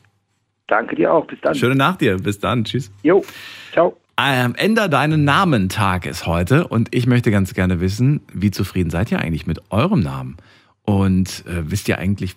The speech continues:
Speaker 2: warum ihr so heißt, wie ihr heißt? Ich meine, klar, weil eure Eltern euch so genannt haben oder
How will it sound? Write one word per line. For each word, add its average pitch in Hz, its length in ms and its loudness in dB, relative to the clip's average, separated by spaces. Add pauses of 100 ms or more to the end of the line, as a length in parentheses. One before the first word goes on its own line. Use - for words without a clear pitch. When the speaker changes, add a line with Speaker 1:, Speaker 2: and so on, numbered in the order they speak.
(120)
Speaker 2:
warum 95 280 0
ihr 104 80 2
so 90 140 -4
heißt, 87 240 -4
wie 95 60 0
ihr 71 140 -2
heißt? 87 300 -4
Ich - 80 -10
meine, 80 160 -2
klar, 98 260 -2
weil 71 180 -6
eure 71 200 -4
Eltern 92 220 -4
euch 80 120 -8
so 85 100 -8
genannt 82 380 -4
haben 80 320 -6 (600)
oder 82 420 -4